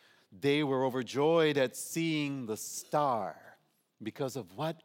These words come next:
it represented." The star makes us understand the deepest desire welling up in the human heart. We know that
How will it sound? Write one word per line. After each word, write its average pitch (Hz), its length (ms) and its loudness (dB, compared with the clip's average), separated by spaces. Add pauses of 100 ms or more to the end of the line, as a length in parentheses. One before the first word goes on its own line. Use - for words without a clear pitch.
it 143 220 -6
represented." 123 1040 -6 (1600)
The 101 100 -14
star 107 500 0 (220)
makes 107 300 -6
us - 100 -10
understand 107 640 -6
the 98 80 -6
deepest 101 720 -10
desire 98 720 -2
welling 101 380 -6
up 98 200 -6
in 98 80 -10
the 90 60 -14
human 95 400 -12
heart. 85 560 -6 (1400)
We 104 120 -8
know 104 240 -2
that 101 260 -4